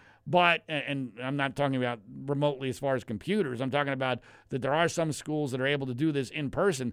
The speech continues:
There's been no indication at all that in-person schooling has been dangerous to anybody. And you know how you know?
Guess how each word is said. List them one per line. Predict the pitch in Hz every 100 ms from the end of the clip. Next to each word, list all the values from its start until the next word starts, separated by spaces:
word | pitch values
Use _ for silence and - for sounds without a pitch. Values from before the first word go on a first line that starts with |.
| -
There's | - 190
been | 156 185 185 226
no | 392 330 240
indication | 214 180 165 175 156 147
at | 143
all | 139 107 73 - -
that | - 180
in-person | 202 180 185 139 156
schooling | - - 156 117 71 62 _ _
has | - 160
been | 151 151
dangerous | 135 208 208 170 165
to | - - 196
anybody. | 190 151 120 90 62 -
And | 156
you |
know | 208
how | 220
you | 226 202
know? | 220 233 233